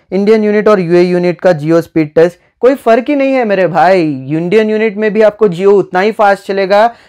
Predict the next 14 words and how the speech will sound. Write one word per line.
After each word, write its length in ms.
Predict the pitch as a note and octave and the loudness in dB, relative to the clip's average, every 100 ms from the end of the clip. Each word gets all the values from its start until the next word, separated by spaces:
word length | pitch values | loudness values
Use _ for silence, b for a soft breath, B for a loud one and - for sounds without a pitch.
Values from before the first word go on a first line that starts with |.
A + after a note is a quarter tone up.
| B | B
और 340 | G3+ A3 A#3+ B3 | 2 2 2 -2
यूएई 420 | G3+ G3 G3 A3 A3+ | -6 -2 2 2 2
वर्जन 320 | A3 G#3 A3 | 0 0 -6
में 120 | A3 | -4
भी 60 | A#3+ | -2
आपको 220 | A#3+ A#3 | -2 -2
उतना 260 | G#3 F#3 F#3+ | -4 -4 -4
ही 120 | A3+ | -4
फास्ट 300 | A#3+ F#3 F3 | -2 -2 -2
चलेगा। 380 | - F3 D#3+ E3 E3+ B - | -4 -2 2 2 0 B -2
Will 160 | G#3+ G#3 | 2 2
S 100 | G#3+ | 0
twenty-four 320 | A3 G#3+ A3 | -2 2 2
Ultra 220 | G#3+ G#3 | 2 2